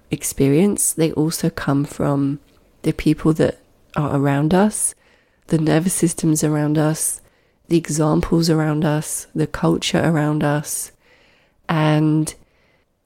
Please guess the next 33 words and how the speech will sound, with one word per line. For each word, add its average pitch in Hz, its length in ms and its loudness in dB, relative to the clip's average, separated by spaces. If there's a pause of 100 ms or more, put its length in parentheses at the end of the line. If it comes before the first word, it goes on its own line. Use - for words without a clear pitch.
(380)
what - 200 2
can 170 140 2
happen 185 320 2
is 156 140 2
that - 200 2
if - 160 -6
we 165 80 2
have 170 360 0 (100)
that 151 200 0
pattern 165 460 2
of 151 220 -2
ignoring 160 520 2
those 143 240 0
internal 143 400 -2
limits 143 680 -4 (560)
and 147 120 -2
the 147 60 -2
signals 165 600 0
of 151 140 -4
our 139 100 0
bodies 139 380 -2 (200)
as 175 280 0
a 165 80 2
default, 147 800 0 (1160)
right? 143 220 -4
Because - 420 -4
on 151 160 -2
some 165 400 0
level, 175 580 2 (260)
somewhere 170 560 2
along 151 280 4
the 147 80 2
line, 147 440 2